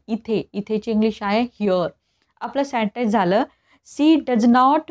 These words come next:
feel like working here. She does not feel like working here." क्लिअर? नेक्स्ट सेंटेन्स. आता, आता आपलं सेंटेन्स आहे मला वेळ नव्हता.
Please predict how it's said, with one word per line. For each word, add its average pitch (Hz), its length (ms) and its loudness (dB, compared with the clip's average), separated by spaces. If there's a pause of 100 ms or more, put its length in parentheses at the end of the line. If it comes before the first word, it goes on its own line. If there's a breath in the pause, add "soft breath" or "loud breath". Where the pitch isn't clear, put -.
(140)
feel 226 220 2
like 214 500 0
working 208 420 2
here. 185 360 2 (560)
She 226 200 2
does 220 200 2
not 226 320 2 (280)
feel 233 220 0
like 196 440 -2
working 202 460 -2
here." 185 520 -4 (360)
क्लिअर? 294 180 0 (580)
नेक्स्ट 277 240 -4
सेंटेन्स. 196 380 -2 (480)
आता, 330 280 -2 (340)
आता 208 200 -6
आपलं 262 240 0
सेंटेन्स 240 500 -2
आहे 220 180 2
मला 233 420 4
वेळ 233 400 2
नव्हता. 185 380 -2